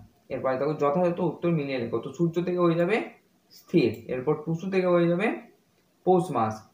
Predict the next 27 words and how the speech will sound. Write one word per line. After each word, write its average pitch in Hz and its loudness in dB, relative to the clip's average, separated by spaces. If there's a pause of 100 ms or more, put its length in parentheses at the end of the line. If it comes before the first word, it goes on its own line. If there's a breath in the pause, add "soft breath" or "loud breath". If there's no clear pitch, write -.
ঠিক 165 -4
আছে, 156 -4 (600)
কুম্ভকার 202 2
থেকে 190 -4
হয়ে 180 2
যাবে 190 0 (1300)
হাঁড়ি 185 2
কলসি। 123 -2
তো 117 -12
হাঁড়ি 147 -2
কলসি 175 0
কোথায় 180 -2
আছে? 208 -6
হাঁড়ি 160 -2
কলসি, 160 -6
এ, - -10 (160)
এখানে 117 -8
আছে - -12 (320)
হাঁড়ি 135 -6
কলসি, 113 -4 (340 soft breath)
ঠিক 202 -8
আছে। 185 -4
নীল 190 0
আর্মস্ট্রং 175 0
থেকে 185 -2
হয়ে 180 -2
যাবে 214 -4